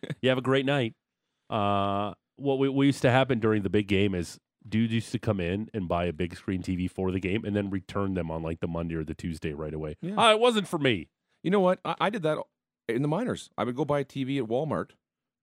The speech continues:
Speaker 2: and then I would return
Speaker 1: Hey.
Speaker 2: it at the end of the season.
Speaker 1: A big box store.
Speaker 2: Right. Sorry. Pardon me.
Speaker 1: Yeah.
Speaker 2: And, and I would go buy the T V, and six months later, 'cause we wouldn't be in the playoffs, I'd just say, "Hey, listen, the cord doesn't work anymore." And they're like,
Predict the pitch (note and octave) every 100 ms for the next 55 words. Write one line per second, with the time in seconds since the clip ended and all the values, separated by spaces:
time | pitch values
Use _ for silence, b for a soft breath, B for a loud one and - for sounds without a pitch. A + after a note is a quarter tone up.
0 | - B2 B2 B2 A#2+ A#2+ A2+ G#2 A2 C3
1 | C#3 C3+ - A#2+ A2+ B2 A#2+ C#3+ E3+ F#2
2 | - G#2 F2+ G2+ F2+ - F#2+ - - -
3 | D2 C#2+ A2+ A2 - G#2+ D#2 - F2 D#2
4 | - _ _ - C3+ - C#3+ C#3+ C#3 D#3+
5 | C#3 D3+ E3+ - D3 A#2 C3 A2+ - D3
6 | C#3 C3+ A#2+ C#3 G#2+ A#2+ G2+ G2+ A#2+ G#2+
7 | A2+ F#2+ G2 B2 E2+ - E2 G#2 G#2+ G#2
8 | A#2+ A#2 A2+ G2+ - A2 A2+ G2 _ G2+
9 | F2+ F2+ G2 G2 F#2 F2+ G2 G2